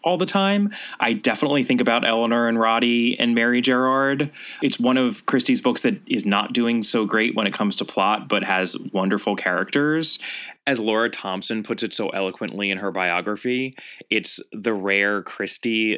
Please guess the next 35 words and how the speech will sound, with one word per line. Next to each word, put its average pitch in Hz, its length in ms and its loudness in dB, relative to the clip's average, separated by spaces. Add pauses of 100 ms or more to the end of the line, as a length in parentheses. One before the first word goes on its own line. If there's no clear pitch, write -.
that 95 180 -2
may 92 380 0
have 101 200 -4
been 92 200 -6
better 90 260 -2
off 87 400 -2
as 87 400 -4 (140)
a 92 120 -6
Mary 90 360 -4
Westmacott, 143 640 -6 (260)
which - 160 -8
I 92 60 -6
think 87 120 -6
is 87 120 -6
really 85 180 -4
interesting. 180 480 -8 (220)
But - 120 -2
the 107 60 -2
characters 120 440 0
really 95 220 0
are 95 360 0
outstanding. 95 480 0
So 110 240 2
I 117 140 0
think 143 360 0
absolutely 107 680 2
Sad 95 220 2
Cypress 95 340 0
deserves 95 320 0
an 95 120 0
eight 95 240 0
instead 92 320 -2
of 92 80 -2
a 90 40 -2
seven 98 600 0